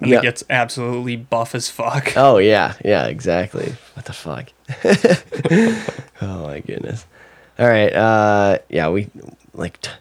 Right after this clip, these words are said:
Speaker 2: brought up the U F Os and then just, like, n-
Speaker 1: Yeah, that's true.
Speaker 2: <laughs>
Speaker 1: See, this is what happens.
Speaker 2: Yeah, this is what happens. <laughs>
Speaker 1: When it gets brought up and said we talk about it too
Speaker 2: Yeah.
Speaker 1: much, we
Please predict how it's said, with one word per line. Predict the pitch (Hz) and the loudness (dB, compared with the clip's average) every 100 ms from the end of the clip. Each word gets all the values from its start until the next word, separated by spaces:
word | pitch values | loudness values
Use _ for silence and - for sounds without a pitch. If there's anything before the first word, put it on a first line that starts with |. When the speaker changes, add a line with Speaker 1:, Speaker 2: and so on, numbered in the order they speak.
| _ _ _ | _ _ _
Speaker 2:
brought | - 85 | -6 -6
up | 80 | -6
the | 85 | -4
U | 80 | -4
F | 73 - | -4 -6
Os | 80 78 | -8 -8
and | 76 | -8
then | |
just, | 73 - | -8 -10
like, | 76 - | -10 -10
n- | 64 53 _ _ _ - | -10 -10 _ _ _ -2
Speaker 1:
Yeah, | 131 | 0
that's | 123 127 - | 2 -2 -4
true. | - 135 123 | -2 0 4
Speaker 2:
<laughs> | - 571 480 440 - - | 4 4 0 -4 -10 -6
Speaker 1:
See, | - - 143 | -2 4 6
this | 135 277 220 165 | 8 8 8 6
is | 151 | 4
what | 156 160 | 4 4
happens. | 151 165 175 147 110 - 120 | 4 2 2 0 0 0 4
Speaker 2:
Yeah, | 120 64 | 4 2
this | 107 107 - | -4 -8 -6
is | 113 | -2
what | 135 156 | 0 2
happens. | 180 196 196 - 139 113 90 - | 4 4 4 6 6 6 2 0
<laughs> | |
Speaker 1:
When | 139 127 | 0 2
it | 131 | 2
gets | 123 127 | 0 -2
brought | - 135 135 147 | 0 2 2 2
up | 151 151 | 0 0
and | 143 | -4
said | 131 143 | -2 -4
we | 160 | -4
talk | 151 180 226 196 | 0 4 4 6
about | 156 143 | 6 6
it | 143 | 4
too | 110 | 6
Speaker 2:
Yeah. | 113 | 6
Speaker 1:
much, | 147 156 - | 6 4 4
we | 165 165 | 4 6